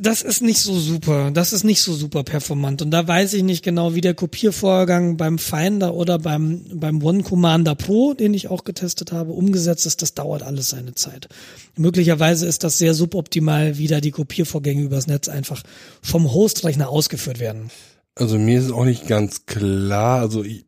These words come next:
Speaker 2: mein Szenario ist, dass ich meine, ja, mein Mac habe ich zu neunundneunzig Komma neun Prozent per W lan angebunden.
Speaker 1: Mhm.
Speaker 2: Und da ist das W lan das Bottleneck.
Speaker 1: Mhm.
Speaker 2: Ja,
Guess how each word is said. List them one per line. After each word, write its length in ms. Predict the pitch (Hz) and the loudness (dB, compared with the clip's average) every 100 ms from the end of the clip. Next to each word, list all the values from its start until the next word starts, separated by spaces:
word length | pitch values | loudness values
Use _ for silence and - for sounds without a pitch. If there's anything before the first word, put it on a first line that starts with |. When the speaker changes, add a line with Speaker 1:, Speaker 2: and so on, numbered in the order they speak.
| _ _ - | _ _ -8
Speaker 2:
mein 300 | 104 107 113 | 0 0 2
Szenario 500 | 110 107 117 113 101 | 2 4 4 4 2
ist, 380 | 104 - - 107 | -2 -6 -6 -4
dass 200 | 98 101 | -4 -6
ich 320 | 98 - - - | -10 -12 -18 -16
meine, 640 | 104 98 95 92 92 87 95 _ _ _ _ _ _ _ _ _ _ | -8 -4 -2 -2 -4 -6 -12 _ _ _ _ _ _ _ _ _ _
ja, 240 | 107 92 82 | -6 -6 -4
mein 240 | 92 95 | -4 0
Mac 200 | 107 110 | 2 2
habe 180 | 117 104 | 0 -2
ich 120 | 101 - _ _ _ _ _ _ _ | -6 -14 _ _ _ _ _ _ _
zu 440 | - 107 101 90 _ - | -6 -4 -4 -6 _ 0
neunundneunzig 500 | 120 120 117 110 - | 4 6 4 2 0
Komma 200 | 107 107 | 2 2
neun 120 | 104 | 2
Prozent 540 | 98 - 107 101 - | -4 -2 0 0 -4
per 180 | - 95 | -6 0
W 140 | 107 | 4
lan 240 | 110 98 95 | 4 2 0
angebunden. 600 | 98 98 98 95 113 127 _ _ _ _ - | -2 -2 -2 -4 -6 -8 _ _ _ _ -2
Speaker 1:
Mhm. 240 | 151 156 - - - | 0 0 -4 -10 -2
Speaker 2:
Und 120 | 104 | 2
da 100 | 104 | 2
ist 100 | 101 | 0
das 140 | - | 2
W 100 | 110 | 2
lan 200 | 107 101 | 4 2
das 180 | 90 87 | 0 -4
Bottleneck. 500 | 98 87 80 76 - _ _ _ _ _ _ _ _ _ | -6 -6 -8 -14 -20 _ _ _ _ _ _ _ _ _
Speaker 1:
Mhm. 260 | 160 139 170 - _ _ - _ _ | -2 0 0 -4 _ _ -20 _ _
Speaker 2:
Ja, 220 | 95 104 | -2 0